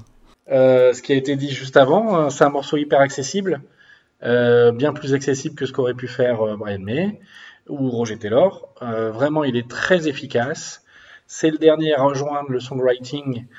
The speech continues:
euh, la composition, pardon, dans le groupe, John Deacon, et pour le coup, il le fait bien. Il le fait très, très bien.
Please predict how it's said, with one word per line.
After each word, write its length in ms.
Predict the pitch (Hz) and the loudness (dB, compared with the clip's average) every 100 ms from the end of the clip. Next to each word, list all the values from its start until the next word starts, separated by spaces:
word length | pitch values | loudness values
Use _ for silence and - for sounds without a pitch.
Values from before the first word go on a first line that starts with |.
| - - _ _ | -20 -20 _ _
euh, 460 | 117 113 110 110 107 107 110 113 123 | -4 -2 0 -2 -4 -6 -10 -12 -2
la 100 | 123 | -2
composition, 560 | 135 135 139 - 151 135 - | 0 -4 -4 -6 -8 -10 -10
pardon, 220 | 113 117 | -8 -6
dans 100 | 113 | -4
le 60 | 117 | -2
groupe, 340 | 143 180 156 127 | -2 -2 -4 -4
John 160 | 127 | -8
Deacon, 420 | 127 170 196 214 - | -2 2 4 2 -8
et 260 | 147 135 131 | -4 0 0
pour 200 | 127 120 | -2 -8
le 80 | 120 | -4
coup, 100 | 165 | -4
il 60 | |
le 80 | 131 | -4
fait 120 | - | -4
bien. 300 | 104 123 - _ - _ _ _ | -2 -4 -4 _ -20 _ _ _
Il 40 | 113 | -8
le 60 | |
fait 120 | - | -4
très, 240 | 120 - 190 | -4 2 2
très 180 | - 156 | 2 0
bien. 300 | 135 170 | 2 0